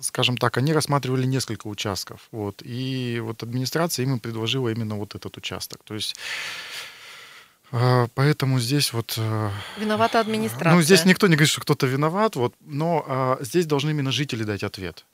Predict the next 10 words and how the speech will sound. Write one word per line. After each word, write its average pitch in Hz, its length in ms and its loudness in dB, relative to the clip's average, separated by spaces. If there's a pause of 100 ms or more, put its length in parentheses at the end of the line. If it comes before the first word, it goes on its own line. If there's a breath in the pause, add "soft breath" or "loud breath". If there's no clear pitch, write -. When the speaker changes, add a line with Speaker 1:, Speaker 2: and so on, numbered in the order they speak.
Speaker 1:
Потому 131 280 -4
что 233 140 0
Speaker 2:
Но, 247 80 4
в - 80 -10
Speaker 1:
н- 143 160 -12
Speaker 2:
принципе, 269 480 2
вы 254 160 2
готовы 196 560 2
пойти. 214 640 2
Вот 208 200 2